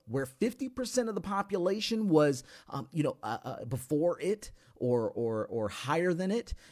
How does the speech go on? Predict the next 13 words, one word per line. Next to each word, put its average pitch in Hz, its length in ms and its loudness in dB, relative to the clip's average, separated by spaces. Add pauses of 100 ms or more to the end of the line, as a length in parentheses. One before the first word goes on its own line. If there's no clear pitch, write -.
(120)
and, 160 500 0
uh, 156 140 -4
fifty 185 400 -4
percent 175 260 -6
of 151 60 -4
the 156 60 -4
population 147 720 -4
was 151 240 4 (120)
less 214 340 -2
than 104 300 -4 (180)
the 127 80 0
mean. 120 240 0
So 120 280 -2